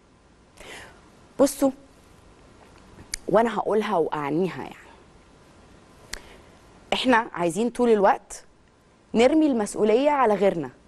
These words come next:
قليل قوي دلوقتي اللي عايز يشيل مسؤوليته ويتحملها، قليل قوي. واللي بيشيلوا مسؤوليتهم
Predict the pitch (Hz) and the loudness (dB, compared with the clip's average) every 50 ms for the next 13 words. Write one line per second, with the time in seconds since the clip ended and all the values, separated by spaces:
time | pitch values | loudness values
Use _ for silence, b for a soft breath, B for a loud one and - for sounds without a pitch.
0 | _ _ _ _ _ _ _ _ _ _ - - - - _ - - - - - | _ _ _ _ _ _ _ _ _ _ -20 -20 -20 -20 _ -20 -20 -20 -20 -20
1 | b b b b b b b b b _ - - - - - - - - 233 269 | b b b b b b b b b _ -20 -20 -20 -20 -8 0 4 6 6 6
2 | 330 330 311 269 - - 285 294 302 392 440 - - _ _ _ _ _ _ _ | 6 6 4 4 4 4 4 4 4 2 0 -2 -8 _ _ _ _ _ _ _
3 | 185 196 202 202 214 196 - 339 - - 311 349 392 - - 233 220 196 175 226 | -4 -2 2 2 2 2 2 0 0 0 0 0 2 2 0 2 2 2 4 4
4 | 285 294 226 240 214 - - 294 285 277 262 233 - - 240 233 254 294 294 - | 2 2 0 -4 -6 -4 -2 -2 0 0 0 -2 -2 -4 0 2 2 2 2 0
5 | 302 262 - - 233 220 214 214 208 214 214 - 220 214 208 214 226 226 196 165 | -2 -2 -2 -2 2 4 4 4 2 0 -6 -4 -2 0 2 4 4 4 4 2
6 | 139 123 - - _ _ _ _ _ _ _ _ _ _ _ _ _ - - - | -4 -12 -16 -20 _ _ _ _ _ _ _ _ _ _ _ _ _ -20 -16 -4
7 | - 160 196 233 269 262 - - - 220 202 170 - _ _ _ _ _ _ _ | 2 4 6 6 6 6 4 2 2 2 0 -4 -10 _ _ _ _ _ _ _
8 | _ _ _ _ _ _ _ _ b b b b b b b b - 208 226 226 | _ _ _ _ _ _ _ _ b b b b b b b b 0 2 2 4
9 | 196 226 208 302 349 349 370 359 320 - 269 247 240 240 254 302 - - 349 349 | 2 2 2 4 6 6 6 6 2 2 2 2 2 2 2 0 2 2 2 2
10 | 339 302 | 0 -2